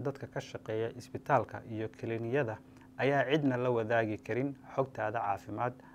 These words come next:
adigoo aanan ogolaasho lagaa haynin. Maadaama aysan dhakhaatiirta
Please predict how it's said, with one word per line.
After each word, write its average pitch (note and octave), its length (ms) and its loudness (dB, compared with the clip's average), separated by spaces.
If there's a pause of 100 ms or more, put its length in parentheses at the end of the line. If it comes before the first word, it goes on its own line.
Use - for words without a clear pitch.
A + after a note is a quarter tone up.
adigoo B2+ 480 2
aanan A2 420 -4
ogolaasho G#2+ 580 -2
lagaa A2 300 -2
haynin. G2 420 -6 (720)
Maadaama C3+ 440 4
aysan A#2 420 -6
dhakhaatiirta A2 640 -4